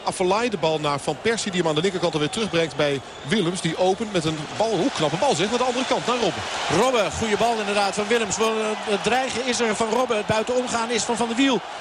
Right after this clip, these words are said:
Speaker 2: En dan, eh, is er uiteindelijk een goede ingreep van Agger die voorkomt dat er meer uit voorkomt dan de inworp die nu genomen gaat worden door Van der Wiel. Loopt zelf een beetje terug. Eh, loopt een beetje terug, eh, op een meter of acht van de zijlijn. En, eh, of van de achterlijn. En, eh,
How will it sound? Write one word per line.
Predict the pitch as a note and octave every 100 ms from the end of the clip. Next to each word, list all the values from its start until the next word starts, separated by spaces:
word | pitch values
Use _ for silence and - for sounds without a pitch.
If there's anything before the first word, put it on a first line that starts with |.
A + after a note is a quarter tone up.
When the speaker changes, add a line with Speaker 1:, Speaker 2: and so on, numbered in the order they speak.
| -
Speaker 2:
En | F#3+
dan, | G#3+ G#3
eh, | G3+ G3 A3
is | G3+
er |
uiteindelijk | G3 G#3 G#3 G3+ G3
een | G3
goede | A3+ G#3+
ingreep | A3 F#3 F#3+ F#3+
van | F#3 F3+
Agger | C4 B3+ A3 G3+
die | G3+ F#3+
voorkomt | G#3 A3+ G#3 - - - -
dat | G3+ G3+
er | F#3+
meer | A3 G#3
uit | F#3+
voorkomt | G#3+ F#3+ F#3+
dan | F#3+ F#3+
de | F#3+ F#3
inworp | G3 F#3+ F#3+ F#3
die | G3 F#3
nu | G3
genomen | F#3+ F#3+ F#3
gaat | F3+
worden | F3+ F#3
door | F#3
Van | F#3 F3+
der | F3+
Wiel. | A#3 A#3 - - -
Loopt | F3+ -
zelf | A3 G3
een |
beetje | F#3+ F3+ -
terug. | - G#3 A#3+ G3+
Eh, | F#3+
loopt | F#3+ F#3+ F#3+
een | F#3
beetje | F3+ F3+
terug, | F3+ F#3 F3
eh, | F#3 F3
op | F#3+
een | F3+
meter | F3+ F3+
of | F3
acht | G#3 F3+
van | F#3 F#3
de | F3+ F3
zijlijn. | F#3 F3+ F3+ E3+ E3+ - - - - - -
En, | F3+ F3+ F3 E3+ F3
eh, |
of | E3+
van | -
de | F3+
achterlijn. | G3+ F#3+ F#3+ F3+ F3
En, | F3
eh, | F3